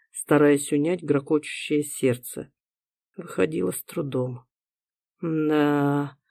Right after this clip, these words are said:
так и до нервного тика недалеко. "Может, тогда вы с меня слезете?" Напомнила я ему о своем недвусмысленном положении. "Извини, сработала привычка".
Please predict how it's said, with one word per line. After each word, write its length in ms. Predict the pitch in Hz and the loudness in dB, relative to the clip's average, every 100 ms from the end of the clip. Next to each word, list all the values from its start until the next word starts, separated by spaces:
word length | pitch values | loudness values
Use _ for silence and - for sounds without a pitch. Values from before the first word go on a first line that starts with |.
| _ _ _ - | _ _ _ 0
так 240 | 175 - | 0 2
и 40 | - | 2
до 200 | 147 175 | 4 2
нервного 540 | 180 185 180 190 202 | 2 2 0 0 -2
тика 500 | 202 - 170 190 - _ - | -2 -6 -4 -6 -10 _ -8
недалеко. 760 | 160 147 147 156 - 147 135 - _ _ _ _ _ _ _ _ _ _ - | -6 -2 -2 -2 -2 -2 -2 -8 _ _ _ _ _ _ _ _ _ _ -12
"Может, 840 | 190 208 220 247 247 - - 254 247 _ _ | -4 0 6 6 6 0 0 2 0 _ _
тогда 420 | 226 214 196 220 | -2 0 2 2
вы 140 | 202 | 4
с 120 | 233 226 | 2 4
меня 280 | 226 240 | 6 6
слезете?" 880 | 233 - 247 262 330 185 147 165 156 - _ _ _ _ _ _ | 2 -2 2 6 6 4 -4 -8 -10 -14 _ _ _ _ _ _
Напомнила 540 | 139 151 208 208 180 175 | -6 2 4 6 4 4
я 180 | 180 180 | 4 4
ему 360 | 170 185 269 - - - | 4 4 4 0 -20 -2
о 80 | 143 | -2
своем 500 | - 143 139 196 208 | 2 2 6 6 4
недвусмысленном 720 | 156 151 - 170 175 170 165 | 2 0 0 -2 2 2 4
положении. 720 | 180 190 196 165 120 107 117 _ _ _ _ _ _ _ _ | 4 2 4 4 4 2 -6 _ _ _ _ _ _ _ _
"Извини, 1120 | - 117 110 113 110 107 107 107 120 147 143 | -6 -6 -4 -2 0 0 0 2 4 4 2
сработала 800 | - - 113 123 143 156 143 131 | -6 -8 -2 0 2 2 4 4
привычка". 880 | 123 131 131 120 104 - 76 53 - | 4 4 4 2 -2 -8 -10 -10 -14